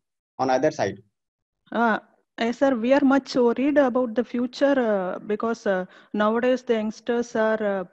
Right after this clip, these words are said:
Speaker 2: preferring
Speaker 1: Certainly,
Speaker 2: this
Speaker 1: ma'am, and
Speaker 2: trend
Speaker 1: this
Speaker 2: in
Speaker 1: trend
Speaker 2: our
Speaker 1: is growing
Speaker 2: country
Speaker 1: in the metro
Speaker 2: also.
Speaker 1: cities. This trend
Speaker 2: Ah.
Speaker 1: is growing in the metro
Speaker 2: Going
Speaker 1: cities.
Speaker 2: on. Yes.
Speaker 1: Yeah, and certainly this is not a healthy, uh,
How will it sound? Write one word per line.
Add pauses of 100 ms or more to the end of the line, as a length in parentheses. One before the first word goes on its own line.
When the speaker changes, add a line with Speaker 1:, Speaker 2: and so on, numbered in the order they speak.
(120)
Speaker 2:
preferring
Speaker 1:
Certainly,
Speaker 2:
this
Speaker 1:
ma'am,
and
Speaker 2:
trend
Speaker 1:
this
Speaker 2:
in
Speaker 1:
trend
Speaker 2:
our
Speaker 1:
is
growing
Speaker 2:
country
Speaker 1:
in
the
metro
Speaker 2:
also.
Speaker 1:
cities. (160)
This
trend
Speaker 2:
Ah.
Speaker 1:
is
growing
in
the
metro
Speaker 2:
Going
Speaker 1:
cities.
Speaker 2:
on. (320)
Yes.
Speaker 1:
Yeah, (120)
and
certainly
this
is
not
a
healthy,
uh,